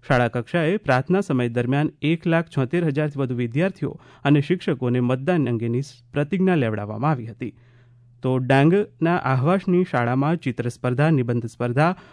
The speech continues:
અને શપથવિધિ જેવા કાર્યક્રમો યોજી લોકોને મતદાન માટે જાગૃત કરાયા હતા. તો નવસારીના ગણદેવી તાલુકા પંચાયતની ચોવીસ અને જિલ્લા પંચાયતની છ બેઠકોની ચૂંટણી માટે પોલિંગ સ્ટાફને તાલીમ અપાઈ હતી.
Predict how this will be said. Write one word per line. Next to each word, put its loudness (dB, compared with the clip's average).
અને 4
શપથવિધિ -2
જેવા -2
કાર્યક્રમો -2
યોજી 0
લોકોને -2
મતદાન 0
માટે -2
જાગૃત -2
કરાયા -6
હતા. -12
તો 4
નવસારીના 4
ગણદેવી 2
તાલુકા 0
પંચાયતની 0
ચોવીસ -2
અને 2
જિલ્લા 0
પંચાયતની -2
છ -6
બેઠકોની -2
ચૂંટણી -6
માટે -2
પોલિંગ 6
સ્ટાફને -4
તાલીમ -2
અપાઈ -10
હતી. -12